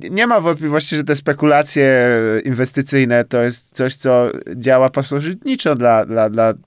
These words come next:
tych ludzi też, którzy chcą naprawdę coś stworzyć, nie? I, i, i firmy takie, wiesz, jak, no, szczególnie Uber, to jest jedno, <laughs> bardziej jeden z większych kitów, jaki słyszałem. I to, że oni, wiesz, jeszcze się przys-, „Nie, my jesteśmy,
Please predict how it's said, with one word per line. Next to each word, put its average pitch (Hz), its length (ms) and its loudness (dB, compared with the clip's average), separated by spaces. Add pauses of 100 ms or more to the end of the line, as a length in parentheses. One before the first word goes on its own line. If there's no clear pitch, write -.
tych 127 200 -4
ludzi 127 340 0
też, 120 200 -4
którzy 127 220 -6
chcą 131 180 -4
naprawdę 160 460 0
coś 113 200 -6
stworzyć, - 640 -4
nie? 98 280 -8
I, - 180 -6 (100)
i, 113 40 -4 (260)
i 110 80 -8
firmy 135 280 0
takie, 123 300 0
wiesz, 104 160 -4
jak, 98 120 -6 (100)
no, 104 200 -8
szczególnie 110 400 -8
Uber, - 320 -12
to 80 160 -8
jest 92 140 -8
jedno, 107 320 -2
<laughs> - 40 -2
bardziej 160 300 2 (260)
jeden 165 220 0
z - 20 -6
większych 156 380 -2
kitów, 113 360 -4
jaki 117 240 -6
słyszałem. 127 520 0
I 90 60 -12
to, 131 180 0
że 131 180 2
oni, 123 220 -2
wiesz, 110 220 -2
jeszcze 120 220 -8
się 110 120 -4
przys-, - 240 -16
„Nie, 131 240 -10
my 104 100 -12
jesteśmy, 110 420 -10